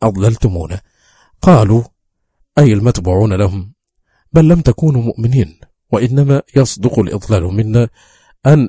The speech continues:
لو كنتم مؤمنين فرجعتم عن الإيمان إلينا، وما كان لنا عليكم من سلطان،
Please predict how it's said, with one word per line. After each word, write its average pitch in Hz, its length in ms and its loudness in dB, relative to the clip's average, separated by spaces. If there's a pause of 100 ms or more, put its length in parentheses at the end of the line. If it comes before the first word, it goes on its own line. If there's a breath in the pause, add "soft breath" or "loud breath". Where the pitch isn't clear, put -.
لو 123 200 4
كنتم 110 340 -2
مؤمنين 104 640 -2
فرجعتم 104 580 -2
عن 110 140 0
الإيمان 98 420 -4
إلينا، 80 440 -8 (640)
وما 143 180 4
كان 104 240 0
لنا 98 220 -2
عليكم 95 440 -4
من 104 100 -2
سلطان، 135 580 -2